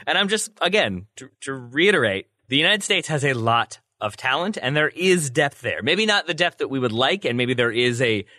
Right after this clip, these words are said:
precipitous drop-off from one position to the next. But here is my eleven that were not involved, or even a few more than eleven, 'cause you could have Brad Guzan in goal, you could have George Bello at left back, or maybe even Tim Ream as the, like, left center back sort of thing.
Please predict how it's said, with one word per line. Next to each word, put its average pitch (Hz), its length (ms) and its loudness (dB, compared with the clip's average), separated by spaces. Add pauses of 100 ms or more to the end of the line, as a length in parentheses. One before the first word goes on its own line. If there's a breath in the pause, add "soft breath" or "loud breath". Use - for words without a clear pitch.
(120 soft breath)
precipitous 147 640 -2
drop-off 127 480 2
from 110 220 -4
one 117 180 2
position 110 420 -6
to 95 120 -8
the 95 80 -6
next. 117 400 -2
But 180 200 0 (200 soft breath)
here 214 200 2
is 185 140 2
my 156 180 2
eleven 131 540 2 (240 soft breath)
that 123 180 0
were 117 200 2
not 135 320 0
involved, 117 500 0
or 110 180 0
even 113 260 0
a 104 60 -2
few 139 140 -6
more 156 180 2
than 98 120 0
eleven, 82 320 -6
'cause 104 160 -8
you 113 80 -4
could 143 160 -2
have 127 160 -2
Brad 120 240 -2
Guzan 107 320 -2
in 95 60 -4
goal, 160 380 2
you - 260 -20
could 156 100 2
have 143 100 0
George 131 240 0
Bello 123 240 2
at 104 100 -2
left 120 240 -2
back, 170 220 0
or 123 100 2
maybe 127 200 0
even 113 200 -2
Tim 107 240 -4
Ream 120 220 0
as 113 140 -2
the, 104 140 -2
like, 95 180 -4
left 104 240 -2
center 107 240 0
back 104 240 -2
sort 101 180 -2
of - 80 -8
thing. 175 300 2